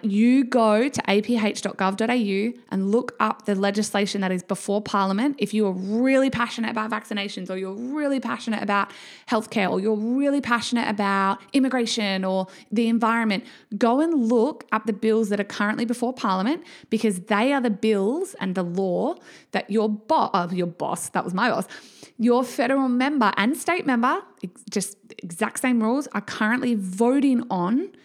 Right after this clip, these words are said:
to pass as our law." So,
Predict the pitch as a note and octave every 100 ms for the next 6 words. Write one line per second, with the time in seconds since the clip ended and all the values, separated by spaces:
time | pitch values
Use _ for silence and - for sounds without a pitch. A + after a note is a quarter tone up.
0 | _ - A3+ A#3+ - A3 A3+ A3 - G#3+
1 | - F#3+ F#3 F3+ F#3 F3+ F#3 F#3+ F3 -
2 | - _ _ _ - - - - - -
3 | _ - F4 C4 -